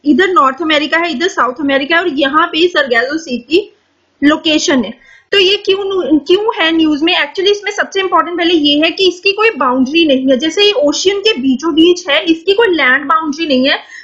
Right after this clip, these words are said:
तो कहाँ से पता चलता है कि इसकी बाउंड्री कहाँ है? यहाँ पे गल्फ स्ट्रीम जो है establishes the Sargasso Sea is a western boundary। तो इसकी जो बाउंड्रीज है वो करंट्स जो है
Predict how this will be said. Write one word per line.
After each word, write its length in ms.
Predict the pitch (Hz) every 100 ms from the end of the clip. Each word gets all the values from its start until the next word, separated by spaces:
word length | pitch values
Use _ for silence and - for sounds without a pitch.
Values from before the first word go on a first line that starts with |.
| -
तो 80 | 415
कहाँ 300 | 339 339 359
से 140 | 415
पता 240 | 359 339
चलता 280 | 339 330 320
है 60 | 339
कि 100 | 359
इसकी 200 | 359 359
बाउंड्री 400 | 269 254 262 339
कहाँ 220 | 311 330
है? 80 | 311
यहाँ 200 | 311 330
पे 100 | -
गल्फ 360 | 247 294 294
स्ट्रीम 400 | 320 - 359 359
जो 140 | 359 381
है 220 | 320 330
establishes 800 | 330 302 233 233 311 330 349 359
the 60 | 370
Sargasso 420 | 294 254 226 226 320
Sea 120 | 330 311
is 100 | 370
a 80 |
western 400 | 233 - - 302 349 - _ 254
boundary। 320 | 285 311 349
तो 80 | 403
इसकी 240 | 403 - 403
जो 140 | 427
बाउंड्रीज 680 | 302 277 269 285 330 381 349
है 100 | 349
वो 100 | 392
करंट्स 560 | - 285 294 349 -
जो 140 | 240 381
है 220 | 370